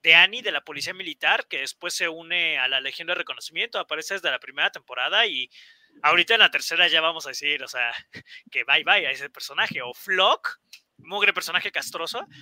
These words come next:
eh, apareció en la tercera y duró hasta la cuarta. O sea, como que s-, luego sí están estos de que, uy, ¿sobrevivirá? ¿No sobrevivirá? Entonces,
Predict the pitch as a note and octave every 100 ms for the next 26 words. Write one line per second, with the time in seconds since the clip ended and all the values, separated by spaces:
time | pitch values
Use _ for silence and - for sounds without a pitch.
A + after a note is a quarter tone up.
0 | - - C#3+ C#3+ D3 E3+ F3 F3 E3 D3+
1 | F3+ G#3 C#3 B2 B2 D3+ E3 - F#4 -
2 | - A3 _ _ _ E3 E3 F3 D#3+ -
3 | E3 F3 F#3 F#3+ - F3 F3+ E3 G3 E3
4 | D#3 C3 C#3+ E3 - B2 A#2+ B2+ C3 E3
5 | G3+ F#3+ F3+ E3+ C#3+ B2 B2+ C#3+ G3 G#3+
6 | F#3 D3 C#3+ D3 C3 - -